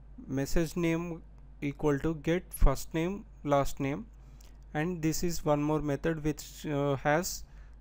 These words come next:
three input parameters. Let's click on get full name, which takes first name and the last name.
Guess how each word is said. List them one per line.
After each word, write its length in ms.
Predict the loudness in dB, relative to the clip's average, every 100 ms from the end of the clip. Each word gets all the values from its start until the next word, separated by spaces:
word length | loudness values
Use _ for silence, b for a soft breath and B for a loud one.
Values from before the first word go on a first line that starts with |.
| -18 -4
three 380 | -2 -2 -4 -10 -18 -14 -4
input 440 | 2 6 6 8
parameters. 760 | 6 6 2 0 0 -2 -6 -14 -16 -18 -20 -20 -20 -16 -2
Let's 240 | -2 -2
click 320 | 0 2 2 0 -2 2
on 360 | 2 2 -2 -10 -18 -20 -20 -20 -20 -20 -8
get 240 | 0 2 6
full 240 | 6 8
name, 480 | 6 4 4 0 -4 -14 -20 -20 -20 -20 -20 -20 -20 -18 -20 -20 -20 -20 -20 -18 -18 -18 -20 -20 -20 -18 -18 -18 -18 -18 -18 -18 -18 -18 -16 -2
which 280 | -2 0 2
takes 300 | 2 4 2
first 480 | 6 6 6 4
name 220 | 2 4 4
and 160 | 4
the 80 | 4
last 380 | 6 4 4 2
name. 240 | 2 2